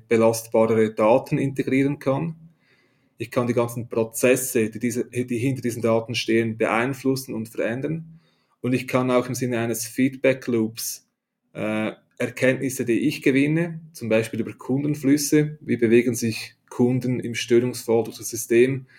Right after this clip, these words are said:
zurückspielen in die Bahnproduktion und somit sicherstellen, dass vielleicht eben mittelfristig dann diese Störungen gar nicht mehr auftreten oder dass die Ersatzdispositive, also die Züge,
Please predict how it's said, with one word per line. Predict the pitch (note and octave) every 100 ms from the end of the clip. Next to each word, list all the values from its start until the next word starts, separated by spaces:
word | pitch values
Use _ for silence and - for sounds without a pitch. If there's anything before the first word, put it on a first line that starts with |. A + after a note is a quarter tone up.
| _ _
zurückspielen | - B2+ C#3 D3 - - C3+ C3+ C3+
in | B2
die | A#2
Bahnproduktion | A#2 C3+ C3+ D3 D3 - C3+ C3 C3+ C3 _ _ _
und | - A2
somit | B2 B2 A#2+
sicherstellen, | B2+ B2 - - A#2
dass | A2
vielleicht | - A2+ A2 A2+ - -
eben | A#2 A2+
mittelfristig | A2+ A#2 - A#2 A2+ -
dann | A2
diese | A2 G#2+
Störungen | - - A2 A2 A2 A2
gar | A2
nicht | A2+ A2+
mehr | - G#2
auftreten | G#2+ C3 - C3 B2+ - C3+ C3 _ _ _
oder | - A2
dass | A2+
die | -
Ersatzdispositive, | A2 - A#2 - - B2+ - A#2 A#2 A#2 A#2 A#2 A2+ - - -
also | -
die | - G2+ G2 _ _ _ -
Züge, | - A#2 B2 B2 A#2+ A#2+